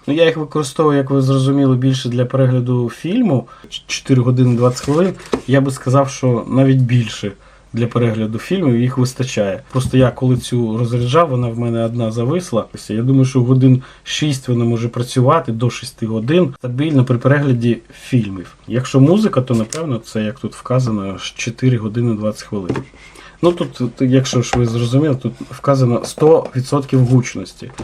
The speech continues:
Давайте подивимось ще, що у нас тут по роз'ємах. Тут ми бачимо, це підключення до зарядки. Воно,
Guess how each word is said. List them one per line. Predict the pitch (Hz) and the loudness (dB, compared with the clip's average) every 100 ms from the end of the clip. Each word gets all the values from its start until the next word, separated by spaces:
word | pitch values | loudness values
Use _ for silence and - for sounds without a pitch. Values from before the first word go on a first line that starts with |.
| - | -2
Давайте | 160 165 131 | 0 0 0
подивимось | 139 139 139 127 123 | -4 0 2 2 0
ще, | - 143 131 107 | -4 0 0 0
що | - 139 | -4 -2
у | 127 | 0
нас | 123 127 | -2 -4
тут | 127 123 - _ _ _ _ | -6 -6 -12 _ _ _ _
по | - 135 | -2 0
роз'ємах. | 131 131 175 185 131 | 2 2 0 0 -2
Тут | 147 135 135 | -2 0 4
ми | 131 | 4
бачимо, | 131 131 - 120 113 110 - | 4 0 0 0 0 -4 -10
це | - 127 117 110 110 | -2 0 0 -2 -4
підключення | - 127 - 127 - 113 110 107 104 - _ - | -6 -4 0 0 0 -2 -2 -4 -8 -16 _ -4
до | 127 131 117 107 _ - | 2 4 2 -2 _ -6
зарядки. | 117 123 147 170 - 117 | -2 2 0 0 -4 0
Воно, | 127 135 151 | 4 4 2